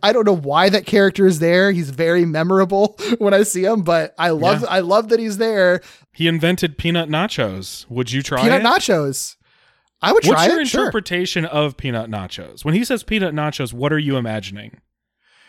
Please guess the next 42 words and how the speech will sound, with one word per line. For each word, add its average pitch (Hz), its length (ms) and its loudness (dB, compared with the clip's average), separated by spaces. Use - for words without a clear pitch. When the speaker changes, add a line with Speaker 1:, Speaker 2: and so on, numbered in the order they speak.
Speaker 1:
I 330 640 2
guess, - 800 -4
I - 320 -4
mean, 233 240 -2
I, 214 120 -2
my, 233 260 0
my 233 200 -2
first 233 300 -4
instinct 240 260 -6
is 185 80 -6
just, 196 160 -8
like, 185 100 -6
kind 208 160 -6
of 208 60 -4
regular 190 320 -2
nachos 170 400 -2
with 170 100 -10
cheese 175 280 -6
on 190 140 -2
it 196 100 -4
and 180 100 -6
also 165 240 -6
just, 156 160 -12
like, 170 120 -8
topped - 320 -10
with 135 120 -18
crushed - 300 -16
peanuts 117 580 -14
as - 80 -8
Speaker 2:
Interesting. 165 400 -2
Speaker 1:
well. 98 320 -6
Speaker 2:
'Cause 143 160 -6
my 170 320 -4
thought 127 400 -6
was 123 220 -8
replacing 160 600 -4
the - 60 -2
Speaker 1:
Uh-huh. 156 80 -6
Speaker 2:
chips - 380 -8
with 123 240 -8
peanuts, 160 500 -6
but - 240 -8